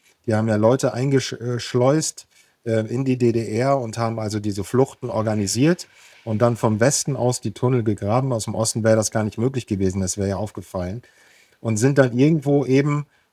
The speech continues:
in Ostberlin angekommen und do-, dort mussten die, die Fluchtwilligen hinkommen, ja,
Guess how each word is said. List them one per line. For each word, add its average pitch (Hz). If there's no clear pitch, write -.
in 120
Ostberlin 123
angekommen 170
und 123
do-, 123
dort 127
mussten 131
die, 120
die 113
Fluchtwilligen 120
hinkommen, 180
ja, 135